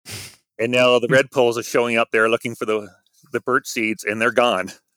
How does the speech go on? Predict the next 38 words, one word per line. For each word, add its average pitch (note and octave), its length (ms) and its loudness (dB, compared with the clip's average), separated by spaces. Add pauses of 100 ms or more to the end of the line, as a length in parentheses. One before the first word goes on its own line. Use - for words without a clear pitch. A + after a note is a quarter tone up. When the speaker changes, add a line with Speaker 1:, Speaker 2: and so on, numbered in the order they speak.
(300)
Speaker 1:
Yeah, B2 180 0
Speaker 2:
So G#2+ 60 -4
Speaker 1:
they A2+ 100 0
Speaker 2:
they're B2+ 80 2
Speaker 1:
can't B2 120 -4
stick A#2 100 0
Speaker 2:
starting B2 180 -6
to A#2+ 60 -6
Speaker 1:
around, A2+ 140 -6
Speaker 2:
move. A2+ 100 -8
Speaker 1:
yeah. A2+ 160 -10 (960)
Yeah, C3 300 -2 (200)
and E3+ 160 -4
you, G3 280 -2
you F#3 120 -2
were F3+ 60 4
mentioning E3+ 240 -6
something D#3+ 180 -4
about, C#3 180 -4
like, C3 180 -6
the C3+ 80 -6
mountain C3+ 260 -2
ash, C#3 260 -4
the, C3 160 -6
the B2+ 220 -10
pine D3 260 -6
grosbeaks C3+ 500 -8
and C3 120 -6
the A#2 80 -8
Bohemian B2 420 -8
waxwings B2+ 480 -8
are B2 120 -6
overshooting B2+ 600 -6
the C3 60 -6
mountain A#2+ 260 -8
ash A#2+ 300 -10
that A#2 160 -12
are A#2 260 -14